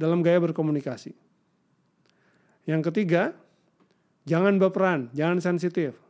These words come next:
Don't take things personally. Yang keempat, berani bilang tidak secara diplomatis. Yang kelima, jangan kelewat sungkan sehingga tidak berani mendekati senior manajemen.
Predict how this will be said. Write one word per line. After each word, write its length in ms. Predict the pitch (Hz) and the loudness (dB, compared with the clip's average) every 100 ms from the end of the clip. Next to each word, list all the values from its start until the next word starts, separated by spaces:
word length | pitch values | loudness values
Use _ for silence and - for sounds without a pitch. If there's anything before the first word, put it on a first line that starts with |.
| - | -4
Don't 240 | 170 185 | -2 0
take 240 | 190 196 | 0 -2
things 320 | - 190 180 - | 0 -2 -2 -2
personally. 560 | 185 170 165 147 135 _ _ _ _ _ _ _ _ _ _ _ _ _ _ - | -4 -2 -4 -6 -10 _ _ _ _ _ _ _ _ _ _ _ _ _ _ -6
Yang 320 | 147 180 202 | -2 0 0
keempat, 400 | 220 240 277 - _ _ _ _ _ _ _ _ _ _ _ | 0 0 -2 -6 _ _ _ _ _ _ _ _ _ _ _
berani 320 | 151 170 202 | -2 2 2
bilang 240 | 214 196 190 | 4 4 2
tidak 480 | 190 180 226 - | 2 2 0 -2
secara 320 | - 180 190 185 | -14 -4 0 0
diplomatis. 720 | 165 170 160 143 139 135 _ _ _ _ _ _ _ _ _ _ | 0 -2 -4 -6 -10 -18 _ _ _ _ _ _ _ _ _ _
Yang 240 | - 160 160 | -6 -2 2
kelima, 400 | 185 190 226 240 - _ _ _ _ | 2 2 0 -2 -12 _ _ _ _
jangan 240 | 156 185 208 | 0 0 2
kelewat 320 | 196 202 202 | 2 4 2
sungkan 560 | 202 196 196 170 135 131 _ _ - | 2 0 2 0 -2 -10 _ _ -10
sehingga 240 | 165 160 | -2 0
tidak 240 | 175 165 151 | 0 0 0
berani 540 | 151 151 170 220 240 - _ - | 0 2 2 0 -4 -10 _ -8
mendekati 480 | 147 151 156 180 | -6 -2 -4 -4
senior 340 | 170 170 151 151 | -4 -2 -2 -2
manajemen. 420 | 147 139 131 117 | -2 -4 -4 -8